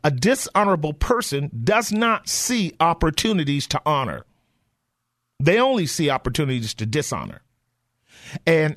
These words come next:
an honorable person will see that this is a situation that is not only honorable, but is to be honored. It is to be held up. It is to be affirmed and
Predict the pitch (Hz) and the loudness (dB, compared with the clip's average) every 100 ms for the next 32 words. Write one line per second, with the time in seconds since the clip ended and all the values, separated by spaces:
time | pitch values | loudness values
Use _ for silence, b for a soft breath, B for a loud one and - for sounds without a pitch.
0 | - 151 - 185 262 277 226 185 143 147 | -2 -2 0 0 4 4 2 0 0 -2
1 | 123 - 156 147 147 240 294 302 - - | -2 -2 -2 -2 0 2 2 0 -4 -4
2 | 240 160 151 - 220 269 - 226 214 - | -2 0 -2 -2 0 0 0 -2 -2 -2
3 | 190 180 160 160 - 151 175 _ _ _ | -4 -2 -2 -2 -2 -4 -4 _ _ _
4 | _ - 131 165 160 135 170 233 233 180 | _ 0 2 4 2 2 2 4 2 0
5 | 151 - 185 220 175 135 139 127 - 196 | -2 2 4 4 2 2 2 2 2 2
6 | 190 - 226 208 220 202 220 156 120 - | 2 0 0 0 0 0 0 0 -2 0
7 | 170 175 - 175 151 147 180 226 - 139 | 0 0 -2 -2 0 0 2 2 2 0
8 | 151 B B 151 156 - 147 156 - 180 | -2 B B 0 0 0 -2 0 0 2
9 | - 226 175 - 190 196 | 2 2 2 2 2 0